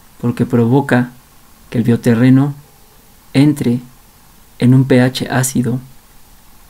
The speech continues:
y a su vez cambia la frecuencia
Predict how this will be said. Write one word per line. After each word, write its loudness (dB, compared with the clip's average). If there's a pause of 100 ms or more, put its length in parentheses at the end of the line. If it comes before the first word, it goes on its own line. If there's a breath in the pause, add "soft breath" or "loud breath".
(220)
y -4
a -2
su 0
vez 0 (640)
cambia 2
la 0
frecuencia -2